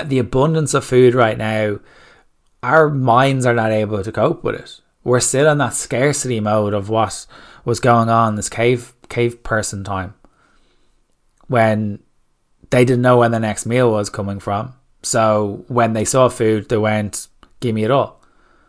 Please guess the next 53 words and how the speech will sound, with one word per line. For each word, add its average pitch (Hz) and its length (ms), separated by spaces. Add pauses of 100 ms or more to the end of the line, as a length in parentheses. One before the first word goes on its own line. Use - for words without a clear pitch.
(240)
We're 143 160
still 156 280
in 143 120
that 113 160
cycle. 123 280
That's 123 160
built 139 320
into 123 280
our 107 120
psyche 117 440
somewhere. 135 500 (300)
So 123 200
when 120 80
we 120 100
see 139 280
our 135 120
favorite 104 380
foods, 101 300
we 95 80
see 127 220
those 131 260
foods 113 260
that 104 120
will 101 160
make 107 260
us 107 120
happy 101 320
and 92 100
feel 104 200
good. 101 260 (1000)
When 127 260
those 127 220
arrive, 120 520
we 123 180
tend 117 280
to - 100
eat 123 240
a, 123 200 (200)
a - 20
lot 117 380
of 123 80
them 139 200
or 131 200
more 123 260
of 123 140
them 123 120
that 127 180
we, 127 320
that 120 160
we 127 80
probably 123 360
need 131 360
to. 87 200